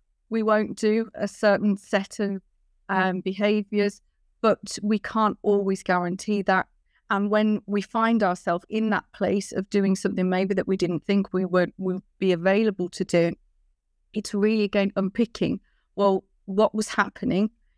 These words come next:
You know, how, how am I in this situation? How do I feel about this situation? And how do I want to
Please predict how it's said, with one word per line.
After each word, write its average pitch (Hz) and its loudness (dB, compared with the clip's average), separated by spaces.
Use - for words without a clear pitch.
You 196 -2
know, 185 0
how, 220 -2
how 226 0
am 220 0
I 180 -2
in 170 0
this 160 -4
situation? - -2
How - -2
do 185 0
I 165 2
feel 226 0
about 185 0
this 185 -10
situation? 170 0
And 214 0
how 233 0
do 233 0
I 202 2
want 196 -2
to 190 -10